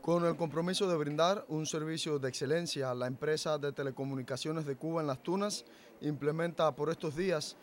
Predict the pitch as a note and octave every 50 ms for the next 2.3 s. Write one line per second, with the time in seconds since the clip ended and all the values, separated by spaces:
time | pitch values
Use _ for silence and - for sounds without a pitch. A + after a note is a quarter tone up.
0 | - - - - - D3+ E3+ F3 E3+ C#3+ E3+ F3 F3 - - E3 D#3 B2+ D3 D3
1 | C3+ D3+ D3+ D#3+ E3 D#3+ D#3+ D3+ - D3+ C#3+ C#3 C3+ - D3+ C3+ B2+ - C3 B2
2 | - D#3 E3 F3+ G#3 A#3